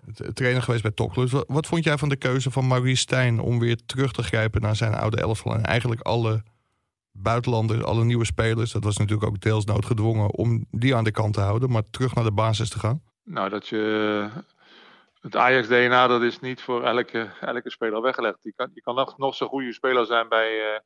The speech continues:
Speaker 2: bij club X of Y, maar bij Ajax worden, zijn het toch hele andere dingen die gevraagd worden.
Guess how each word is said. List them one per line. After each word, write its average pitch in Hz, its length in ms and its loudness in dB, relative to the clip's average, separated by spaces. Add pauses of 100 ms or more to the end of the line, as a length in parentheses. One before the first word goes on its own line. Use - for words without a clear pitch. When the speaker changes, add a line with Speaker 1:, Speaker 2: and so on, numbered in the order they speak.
(420)
Speaker 2:
bij 120 160 -2
club 117 420 0
X - 120 -12
of 110 140 -4
Y, 135 500 4
maar 110 360 -12
bij 117 100 -4
Ajax 123 260 0
worden, 107 220 -6
zijn 113 160 -6
het 110 100 -10
toch 104 200 -8
hele 120 200 -2
andere 107 320 -6
dingen 127 280 -10
die 107 220 -10
gevraagd 113 400 0
worden. 101 320 -12